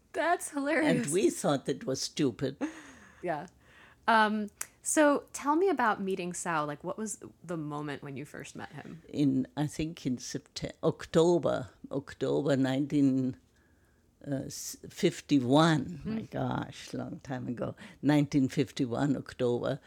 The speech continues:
Speaker 2: We went to, uh, uh, to a place where they had a, a, every, every Friday a kind of get-together for international students.
Speaker 1: Mm, mm-hmm.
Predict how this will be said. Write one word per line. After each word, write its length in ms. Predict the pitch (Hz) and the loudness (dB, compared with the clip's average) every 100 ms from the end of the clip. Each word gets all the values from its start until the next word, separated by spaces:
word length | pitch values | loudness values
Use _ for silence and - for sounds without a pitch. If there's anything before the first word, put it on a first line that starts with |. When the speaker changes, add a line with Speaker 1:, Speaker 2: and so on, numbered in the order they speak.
| - - - - | -20 -20 -18 -2
Speaker 2:
We 240 | 131 160 | 2 4
went 440 | 147 147 151 - - | 4 4 2 -2 -2
to, 300 | 156 139 131 | 2 2 2
uh, 400 | - 135 123 117 - - - | 0 0 0 -2 -4 -12 -6
uh, 240 | 113 139 - - | -2 -2 -4 0
to 260 | 151 135 - | 2 2 0
a 240 | 127 127 - | -2 -4 -6
place 600 | - 135 135 165 175 - | -6 0 2 2 0 0
where 120 | 131 127 | 2 2
they 120 | 123 | 0
had 260 | 127 127 | -2 -2
a, 300 | 131 131 - - | 0 -2 -2 -8
a, 220 | - 127 - - | -6 -8 -10 -8
every, 480 | - 139 139 143 - - | -6 -2 2 2 0 2
every 320 | 135 147 156 | 2 2 -2
Friday 760 | - 147 127 131 127 139 131 - | -2 -2 0 0 0 0 -2 -2
a 520 | 131 139 120 123 123 _ - - - _ | 0 2 0 -4 -8 _ -20 -20 -20 _
kind 340 | - 139 143 131 | -2 2 2 2
of 160 | 127 | 0
get-together 680 | - 147 - 165 135 120 131 | 2 2 2 0 2 4 2
for 180 | - 147 | 4 4
international 880 | 147 113 143 135 139 127 - 135 135 | 4 4 4 4 4 2 0 2 2
students. 640 | - 202 381 - 123 - | 0 2 4 2 -2 -4
Speaker 1:
Mm, 260 | 190 165 180 | -6 -6 -10
mm-hmm. 560 | 185 156 185 180 - | -14 -12 -12 -12 -16